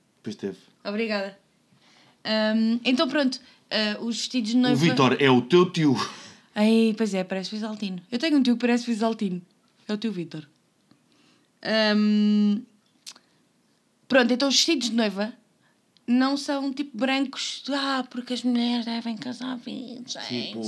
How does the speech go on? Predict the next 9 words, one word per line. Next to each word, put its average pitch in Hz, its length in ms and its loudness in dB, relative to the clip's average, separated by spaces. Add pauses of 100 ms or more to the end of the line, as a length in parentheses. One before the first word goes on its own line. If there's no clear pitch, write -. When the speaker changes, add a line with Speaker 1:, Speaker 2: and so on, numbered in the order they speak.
(140)
Speaker 1:
puri-, 113 340 -6 (200)
da, 113 100 -6
eh, 101 600 -8 (200)
a 117 40 -10
pureza 127 600 0
Speaker 2:
Yeah. 196 260 -2
Speaker 1:
de - 140 -20
caráter. 107 720 -6
Speaker 2:
Não. 214 360 -4